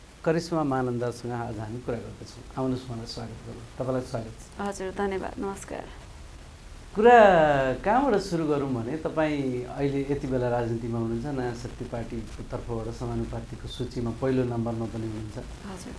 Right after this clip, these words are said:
Speaker 1: यहाँसम्म आइपुग्दा, त्यो समानुपातिको सूचीको माथिसम्म आइपुग्दा तपाईँलाई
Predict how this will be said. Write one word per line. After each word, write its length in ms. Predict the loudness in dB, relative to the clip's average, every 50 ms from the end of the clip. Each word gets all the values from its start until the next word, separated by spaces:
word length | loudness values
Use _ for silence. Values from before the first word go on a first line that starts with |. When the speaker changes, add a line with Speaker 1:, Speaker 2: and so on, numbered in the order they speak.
| -12 -12 -14 -14 -14 -14 -14 -12 -12 -12 -10 -10 -10 -12 -12 -12 -12 -12 -12 -12 -12 -12 -12 -8 0
Speaker 1:
यहाँसम्म 880 | 2 2 4 6 6 6 6 6 6 4 2 0 0 0 2 2 4 6
आइपुग्दा, 460 | 6 6 6 4 2 -2 0 0 0
त्यो 200 | 0 0 -4 -4
समानुपातिको 800 | -2 0 0 2 2 2 0 2 2 0 0 0 -8 -8 -8 -10
सूचीको 420 | -10 -8 -10 -8 -6 -6 -4 0 0
माथिसम्म 540 | 2 2 0 0 -4 -4 -2 -2 -2 -2
आइपुग्दा 420 | -2 -2 -4 -4 -6 -8 -8 -8 -12 -14 -16 -18 -18 -18 -18 -18 -20 -20 -20 -20 -20 -18 -18 -18 -18 -18 -20 -18 -6 -2
तपाईँलाई 300 | 0 2 4 4 4 2